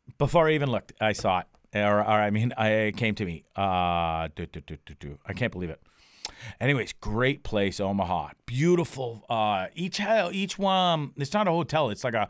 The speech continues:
there's a mini cabins, if you will, and they all overlook the, the lake with a gorgeous view. And then you've also got a view of a volcano as well in the background. And man, oh man, one of the coolest, coolest places I've ever been to in my life.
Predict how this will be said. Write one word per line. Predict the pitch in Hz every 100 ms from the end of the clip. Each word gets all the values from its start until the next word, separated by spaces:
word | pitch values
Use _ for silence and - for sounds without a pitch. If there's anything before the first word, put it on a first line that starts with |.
| - - - -
there's | 113 127 131
a | 127
mini | 135 160
cabins, | 147 - 110 104 90 -
if | 98
you | 104
will, | 95 95 95
and | 101
they | 107 113
all | - 117 123 127
overlook | 123 117 113 110 104
the, | - 98 -
the | 101
lake | 95 104 101
with | 101
a | 92 _
gorgeous | 165 160 160 135 -
view. | 127 123 135 139 - - -
And | 107
then | 127 127
you've | 120
also | 120 - 151
got | 139 147
a |
view | 131 101 101
of | 113 104
a | 95
volcano | 101 95 - 104 104 104 92
as | 87
well | 95 95 92 - - -
in | -
the | 107
background. | - 107 92 95 - 101 92 92
And | 90 92
man, | 110 131 131 120
oh | 98
man, | 101 117 113 98
one | 127
of | 143
the | 139
coolest, | - - 170 175 175 156 120 - - - - - _ _
coolest | - 147 175 151 107 -
places | 131 113 101 95
I've | 95 95
ever | 113 110
been | 98 98
to | 107
in | 92
my | 90
life. | 87 90 85